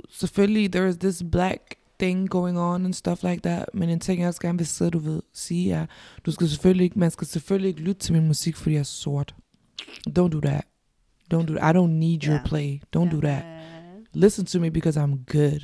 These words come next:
Speaker 2: Mm.
Speaker 1: Forstår du, hvad jeg mener? Listen to me
Speaker 2: Mm.
Speaker 1: because you see potential.
Speaker 2: Mm.
Speaker 1: Listen to me because you see a hardworking,
Speaker 2: Mm.
Speaker 1: independent wom-, woman out here doing her thing. Giver det mening?
Speaker 2: Yes.
Speaker 1: Men at hjælpe hinanden, det vil være for eksempel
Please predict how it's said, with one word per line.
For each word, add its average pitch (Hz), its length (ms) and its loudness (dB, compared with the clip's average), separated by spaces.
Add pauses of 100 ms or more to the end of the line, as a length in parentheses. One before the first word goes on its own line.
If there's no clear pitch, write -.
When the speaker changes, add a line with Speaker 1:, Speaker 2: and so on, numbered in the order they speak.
Speaker 2:
Mm. 185 120 -8
Speaker 1:
Forstår 175 220 0
du, 185 80 2
hvad 185 100 2
jeg 170 80 0
mener? 170 120 0
Listen 175 180 0
to 165 120 -4
me 175 60 0
Speaker 2:
Mm. 160 40 -4
Speaker 1:
because 160 300 -4
you 160 80 -4
see 170 220 -6
potential. 160 580 -4 (280)
Speaker 2:
Mm. 160 240 -10
Speaker 1:
Listen 175 240 0
to - 140 -6
me 165 100 0
because 156 320 -4
you 160 80 -2
see 165 480 -6
a - 100 -6
hardworking, 156 920 -4
Speaker 2:
Mm. 190 60 -10 (240)
Speaker 1:
independent 151 600 -2
wom-, 160 520 0
woman 180 280 2
out - 220 -4
here 147 160 -4
doing 156 360 -2
her 147 160 -6
thing. 170 300 -4
Giver 156 100 -4
det 151 80 -2
mening? 175 340 -2 (180)
Speaker 2:
Yes. - 320 -20
Speaker 1:
Men 170 220 2
at 151 120 0
hjælpe 160 360 2
hinanden, 156 340 2
det 160 200 0
vil 156 200 -2
være 151 240 -2
for - 60 -8
eksempel 156 320 -4